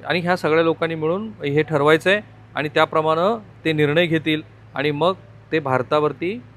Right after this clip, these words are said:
अशा पद्धतीचा हल्ला करतील. आता इथे जो संदर्भ येतो ना, तो संदर्भ येतो तो भारताच्या आत्ताच्या धोरणाचा. भारताचं मुख्य धोरण काय आहे? No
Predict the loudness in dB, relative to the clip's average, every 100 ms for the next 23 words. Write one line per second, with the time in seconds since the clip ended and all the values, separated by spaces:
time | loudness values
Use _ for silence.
0 | -20 -20 -8 -4 -4 -2 -4 -4 -6 -4
1 | -2 -2 -2 -2 0 -2 -4 -16 -20 -20
2 | -20 -20 -10 -8 -4 -4 -2 -2 -2 -2
3 | -2 0 2 0 -2 -4 -6 -8 -18 -20
4 | -12 -6 -4 -2 0 0 2 -2 -4 -6
5 | -4 -2 -2 0 -2 -2 -4 -4 -6 -10
6 | -20 -20 -20 -20 -10 -4 -4 2 2 2
7 | 0 2 2 0 -2 -2 -4 -6 -14 -20
8 | -20 -20 -12 -2 -2 0 -2 -2 -6 -6
9 | -6 -4 -6 -6 -6 -6 -6 -10 -20 -20
10 | -20 -12 -6 0 4 4 4 -2